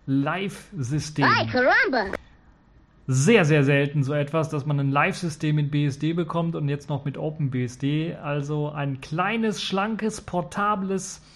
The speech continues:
Speaker 1: System. Es braucht gerade mal achtundvierzig Megabyte ram.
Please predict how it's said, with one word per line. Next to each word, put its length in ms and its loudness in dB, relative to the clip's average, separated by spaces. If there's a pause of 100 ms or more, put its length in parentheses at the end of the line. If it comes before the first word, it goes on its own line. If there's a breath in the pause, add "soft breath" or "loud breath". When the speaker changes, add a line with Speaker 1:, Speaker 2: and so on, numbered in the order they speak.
(200 loud breath)
Speaker 1:
System. 640 -2
Es 100 -4
braucht 400 -6
gerade 440 -2
mal 300 0
achtundvierzig 800 -2
Megabyte 600 0
ram. 320 2